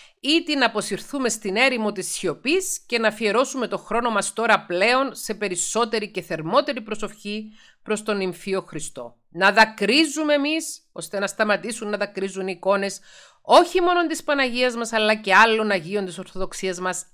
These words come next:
ανά την Ελλάδα». Λοιπόν, αυτό το έχει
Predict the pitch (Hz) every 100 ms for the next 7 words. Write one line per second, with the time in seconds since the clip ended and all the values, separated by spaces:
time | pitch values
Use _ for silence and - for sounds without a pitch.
0 | - 233 254 254 247 233 226 208 175 156
1 | 147 120 - _ _ _ _ _ _ _
2 | _ _ _ - - 170 131 113 _ -
3 | - - - - 247 262 - 359 370 285
4 | 262 254 254 - 185 151 -